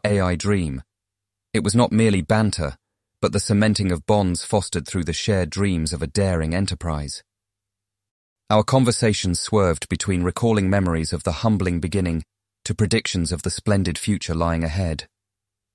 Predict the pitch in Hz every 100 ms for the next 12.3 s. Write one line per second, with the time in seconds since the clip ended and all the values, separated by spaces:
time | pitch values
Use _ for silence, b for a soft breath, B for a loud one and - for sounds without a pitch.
0 | _ _ _ _ _ _ 107 127 117 107
1 | 95 92 98 107 - 98 90 - 113 98
2 | 90 87 95 90 85 - 90 - 80 76
3 | - 90 90 - 90 92 - 85 - 92
4 | 85 80 87 82 80 - 98 87 76 -
5 | 104 87 82 78 87 85 80 78 73 _
6 | _ _ _ _ _ _ _ _ 110 -
7 | - 127 117 107 - 113 - 113 104 -
8 | - 92 92 87 87 87 92 82 76 _
9 | _ _ _ _ _ 107 - 123 110 104
10 | 104 110 113 104 110 104 87 92 98 -
11 | - - 107 - - 107 92 92 90 98
12 | 90 82 -